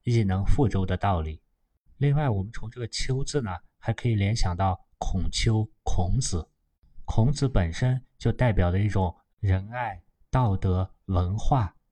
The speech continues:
这些我们中华民族的精神。所以，“丘民”呢，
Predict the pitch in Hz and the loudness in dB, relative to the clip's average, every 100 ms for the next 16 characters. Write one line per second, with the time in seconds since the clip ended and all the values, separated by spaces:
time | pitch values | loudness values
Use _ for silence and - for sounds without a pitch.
0 | _ - 120 120 101 90 101 127 127 113 | _ -2 -2 -2 -6 -8 -14 -12 -8 -6
1 | 107 104 98 110 110 104 - 123 131 110 | -8 -8 -12 -10 -10 -8 -6 -6 -6 -8
2 | 87 _ _ _ _ _ - - 123 120 | -12 _ _ _ _ _ -20 -4 0 0
3 | 101 - 143 147 135 95 110 113 | -2 2 2 2 0 -2 -2 -4